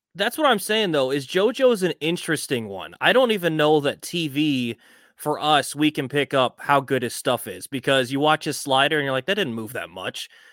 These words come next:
but it's subtle. It's something that hitters just don't hit. His expected batting average against his slider is two fifty-two or two sixty-seven, though, compared to the fastball. Things like that, like you were saying, where I don't know that his stuff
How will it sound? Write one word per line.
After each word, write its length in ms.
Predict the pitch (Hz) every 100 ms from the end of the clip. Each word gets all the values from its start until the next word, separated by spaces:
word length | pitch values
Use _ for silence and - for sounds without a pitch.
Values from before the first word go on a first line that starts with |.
| _ -
but 120 | 151
it's 200 | - -
subtle. 360 | 196 156 87 -
It's 180 | 139 -
something 380 | 170 - 165
that 200 | 147 135 _ _ _
hitters 360 | - 165 160 -
just 160 | 139
don't 160 | 170 131
hit. 200 | 156 110
His 140 | 117
expected 480 | 123 - 151 139 147
batting 320 | 127 139 143
average 320 | 139 135 139 127
against 280 | 139 135
his 140 | 147 -
slider 380 | 151 165 131 104
is 120 | -
two 220 | - 151
fifty-two 800 | - 143 - 127 - 156 147 107
or 80 | 92 _
two 220 | - 196 196
sixty-seven, 800 | - 180 - 123 - 175 147 120
though, 180 | 113
compared 380 | 113 120 131 131
to 40 | 123
the 80 |
fastball. 640 | - 151 156 - 107 87 -
Things 240 | 165 170
like 200 | 156 127
that, 300 | 143 151 143
like 180 | 123 123
you 120 | 175
were 120 | 165
saying, 400 | - 123 120 117 _ _ _ _ _
where 440 | 139 143 139 127 _ _ _ -
I 80 | 160
don't 200 | 214 170
know 280 | 160 170 165
that 180 | 156 135
his 220 | 139 -
stuff 420 | - 160 156